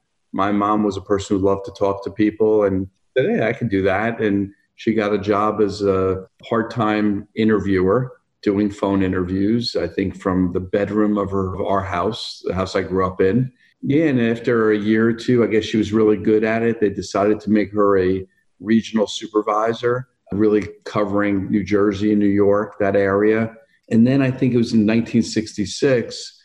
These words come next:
they, a number of companies that she was working for had said, "You know, we really want you to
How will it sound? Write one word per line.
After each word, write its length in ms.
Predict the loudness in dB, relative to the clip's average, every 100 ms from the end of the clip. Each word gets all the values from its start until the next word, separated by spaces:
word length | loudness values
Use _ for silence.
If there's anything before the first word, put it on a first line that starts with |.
| _ _ _ _
they, 540 | -2 2 4 2 -2 -6
a 140 | -6 2
number 400 | 4 4 2 2
of 100 | -2
companies 460 | -4 -2 0 0
that 100 | 0
she 140 | -2 -4
was 180 | -4 0
working 320 | 0 2 -2
for 240 | 2 0
had 200 | 0 -4
said, 360 | -2 0 0 2
"You 60 | 2
know, 80 |
we 100 | 2
really 280 | 2 2 2
want 320 | 2 2 0
you 180 | 0 0
to 340 | 2 2 0